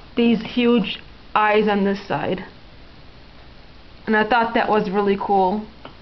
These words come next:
Okay, and let me show you now what happened. So when I opened the box, all I saw was that the top of the gumball machine was cracked, like the lid of it.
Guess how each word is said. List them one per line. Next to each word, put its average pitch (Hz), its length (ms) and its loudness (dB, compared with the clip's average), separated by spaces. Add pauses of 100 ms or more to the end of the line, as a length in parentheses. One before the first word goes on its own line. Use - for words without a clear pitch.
(320)
Okay, 233 380 2
and 214 100 2
let 226 120 4
me 226 120 2
show 220 220 2
you 202 140 4
now 185 200 2
what 185 140 0
happened. 180 480 -4 (1040)
So 240 340 2
when 254 140 4
I 262 120 2
opened 285 300 2
the 254 60 2
box, 226 480 0 (1400)
all 233 180 2
I 240 240 0
saw 226 320 2
was 214 220 2
that 202 140 0
the 202 80 0
top 226 480 -2
of 214 160 -2
the 196 80 0
gumball 190 480 2
machine 190 500 -2 (180)
was 196 160 2
cracked, 196 480 -2
like 180 200 -2
the 196 100 2
lid 202 180 4
of 220 140 2
it. 240 220 2